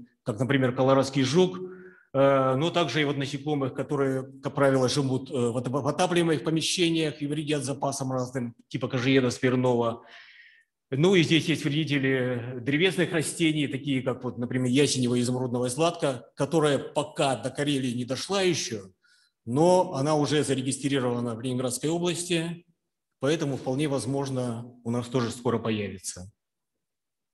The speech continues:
Э, основным результатом пока на данный момент нашего проекта является создание вот этого специализированного портала, который посвящён инвазивным видам, где мы пытаемся разместить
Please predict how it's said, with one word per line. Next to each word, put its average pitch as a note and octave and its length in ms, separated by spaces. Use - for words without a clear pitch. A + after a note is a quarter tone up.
Э, D3+ 240
основным G3+ 360
результатом F3 1000
пока C#3 300
на C3+ 100
данный C3+ 260
момент C3+ 300
нашего C3 240
проекта D#3 640
является D3+ 480
создание D3+ 480
вот C3 140
этого C#3 200
специализированного C#3 800
портала, C#3 760
который B2 280
посвящён B2 600
инвазивным B2 500
видам, D3+ 300
где D#3+ 160
мы E3 100
пытаемся C#3+ 520
разместить C3 800